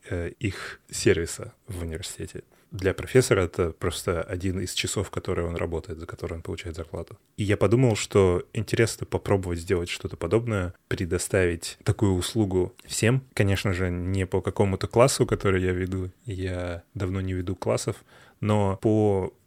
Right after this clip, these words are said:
любым темам, которые, в которых у меня есть какой-то ограниченный опыт. И это темы программирования или информатики, или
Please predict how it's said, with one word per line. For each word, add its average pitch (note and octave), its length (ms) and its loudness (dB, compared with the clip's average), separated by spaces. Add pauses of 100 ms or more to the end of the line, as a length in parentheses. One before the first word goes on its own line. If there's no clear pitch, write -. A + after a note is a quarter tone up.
(100)
любым B2+ 280 6
темам, A#2+ 320 4
которые, F#2 540 2 (140)
в - 260 -10
которых G2+ 380 2
у - 20 2
меня F#2 140 2
есть F#2 140 -2
какой-то F2 480 -4 (140)
ограниченный F2+ 540 0
опыт. - 280 -8
И G#2 100 -4
это F2+ 200 -6
темы E2+ 420 -6 (100)
программирования A2 800 4
или F2 380 -8
информатики, G2 640 -2
или F2 380 -6